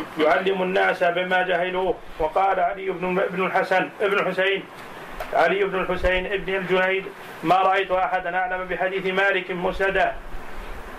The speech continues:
ومنقطعة عن، من أبي زرعة، وكذلك سائر العلوم. ولكن، ولا، ولكن خاصة حديث، حديث مالك."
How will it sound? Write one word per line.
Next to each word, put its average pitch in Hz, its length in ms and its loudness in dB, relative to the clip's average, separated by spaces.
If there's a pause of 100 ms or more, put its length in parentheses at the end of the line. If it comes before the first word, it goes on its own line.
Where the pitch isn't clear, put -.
(140)
ومنقطعة 180 760 4 (160)
عن، 185 260 0
من 190 120 2
أبي 185 220 0
زرعة، 180 400 4 (140)
وكذلك 185 580 2
سائر 185 320 0
العلوم. 185 460 -2 (680)
ولكن، 196 500 2
ولا، 196 340 2
ولكن 185 480 -2
خاصة 190 540 0
حديث، 190 280 -2
حديث 185 540 0
مالك." 190 380 2